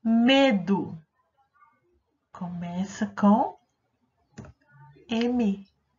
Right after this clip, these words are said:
Pobres.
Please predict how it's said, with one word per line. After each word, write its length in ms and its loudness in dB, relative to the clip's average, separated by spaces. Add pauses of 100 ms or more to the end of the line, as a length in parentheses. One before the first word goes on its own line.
(1600)
Pobres. 1000 8